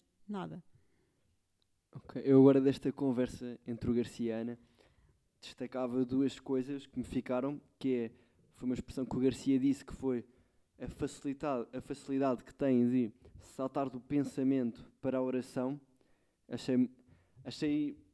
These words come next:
Speaker 2: mesmo bonito essa intenção de eu estou a pensar, ok, agora vou rezar. É, é essa troca. E depois, Ana, também falavas de uma coisa que eu, que eu acredito muito, que é o forçar no início e o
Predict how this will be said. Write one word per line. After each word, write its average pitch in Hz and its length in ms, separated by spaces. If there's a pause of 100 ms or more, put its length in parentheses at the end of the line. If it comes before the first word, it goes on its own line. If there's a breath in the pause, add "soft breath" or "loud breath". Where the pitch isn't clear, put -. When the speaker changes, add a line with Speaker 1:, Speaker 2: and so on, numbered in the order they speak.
(420)
Speaker 2:
mesmo 147 280
bonito 156 300
essa 143 240
intenção 165 500
de 151 280
eu 143 80
estou 151 160
a 135 40
pensar, 139 480 (640)
ok, 120 300
agora 135 220
vou 135 140
rezar. 113 300 (320)
É, 110 240
é 139 180 (100)
essa 123 280
troca. 123 400 (360 soft breath)
E 135 60
depois, 147 240
Ana, 147 220
também 147 240
falavas 143 340
de 135 60
uma 139 140
coisa 139 300
que 139 140
eu, 135 300 (400 soft breath)
que - 80
eu 143 60
acredito 139 480
muito, 139 340
que 143 160
é 143 400 (1300 soft breath)
o 139 80
forçar 143 640
no 131 160
início 139 580
e 123 160
o 123 260